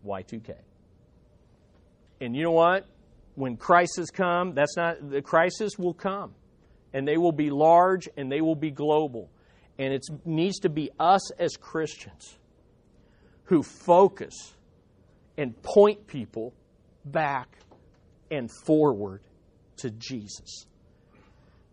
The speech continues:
You know, the sad thing is, it used to be when there was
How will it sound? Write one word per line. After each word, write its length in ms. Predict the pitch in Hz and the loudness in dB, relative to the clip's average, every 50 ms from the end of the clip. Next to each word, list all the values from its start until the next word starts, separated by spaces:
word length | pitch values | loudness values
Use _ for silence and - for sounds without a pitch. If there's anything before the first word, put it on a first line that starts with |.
| _ _ | _ _
You 80 | - 160 | -6 -2
know, 100 | 170 160 | 0 0
the 80 | 123 113 | 0 -2
sad 340 | - - 156 147 147 143 | -2 2 2 2 2 2
thing 220 | - 151 139 127 123 | 0 -2 -2 -2 -4
is, 360 | 127 131 131 117 107 98 - - | -6 -6 -6 -6 -6 -8 -10 -12
it 160 | 135 123 - | -12 -12 -10
used 300 | - 147 170 165 - - | -10 -10 -10 -10 -10 -12
to 60 | 143 | -12
be 280 | 127 123 127 123 123 120 | -10 -8 -8 -8 -8 -8
when 280 | 117 120 127 123 117 | -8 -10 -10 -10 -8
there 220 | 123 139 143 151 156 | -6 -4 -2 -2 -2
was 480 | 143 127 123 120 120 110 107 - - | -4 -4 -6 -6 -6 -8 -12 -16 -20